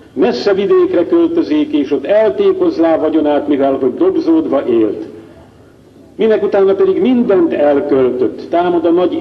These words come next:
éhség azon a vidéken, és ő kezd szükséget látni.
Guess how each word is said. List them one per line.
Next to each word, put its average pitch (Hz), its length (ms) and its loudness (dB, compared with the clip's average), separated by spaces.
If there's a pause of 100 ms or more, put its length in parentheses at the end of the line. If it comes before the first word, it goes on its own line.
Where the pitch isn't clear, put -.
(180)
éhség 143 540 -2
azon 143 280 0
a 135 60 0
vidéken, 143 600 -2 (840)
és 139 200 -4
ő 139 100 0
kezd 165 340 0
szükséget 147 720 -2
látni. 113 480 -4